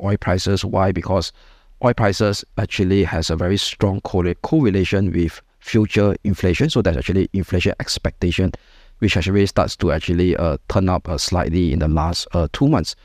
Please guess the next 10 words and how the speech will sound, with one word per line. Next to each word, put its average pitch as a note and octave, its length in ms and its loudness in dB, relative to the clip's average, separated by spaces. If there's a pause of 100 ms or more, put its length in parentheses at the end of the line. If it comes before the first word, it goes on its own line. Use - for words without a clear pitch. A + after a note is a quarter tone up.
(240)
above G2 420 0
their C#2+ 220 0
two - 140 -4
percent, E2+ 600 0
uh, D2 300 0
benchmark, F2+ 540 -2 (120)
uh, C#2+ 220 -4
threshold - 540 -2 (260)
for - 180 -2
inflation, F2+ 600 0